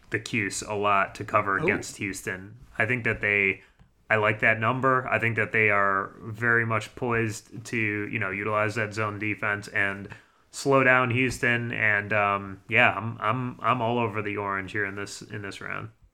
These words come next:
Speaker 2: Is this a cover or a potential win?
Speaker 1: I, I mean, I think both. Like, Cuse is real hot, and, um, yeah, I, I think that,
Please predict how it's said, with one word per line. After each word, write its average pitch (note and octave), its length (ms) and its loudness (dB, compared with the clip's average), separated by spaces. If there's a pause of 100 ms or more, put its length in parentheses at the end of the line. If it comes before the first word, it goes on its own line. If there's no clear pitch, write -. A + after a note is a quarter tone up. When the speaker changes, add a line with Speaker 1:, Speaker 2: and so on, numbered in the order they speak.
(340)
Speaker 2:
Is D#3 140 6
this F3+ 120 4
a F#3 60 6
cover G#3+ 420 2
or D#3 220 2
a - 40 -4
potential - 460 4
win? G#2+ 480 -4 (1200)
Speaker 1:
I, A2+ 140 6
I - 120 -4
mean, G#2+ 340 0 (200)
I A#2 80 6
think D#3+ 240 6
both. B2 480 -2
Like, G#2 300 -2
Cuse F3+ 280 -2
is G2+ 180 0 (380)
real B2+ 300 6
hot, G2+ 420 4
and, G#2+ 400 4
um, G2+ 560 0
yeah, B2 200 6
I, A2 400 4
I A#2 80 4
think A#2 240 -2
that, A#2 240 2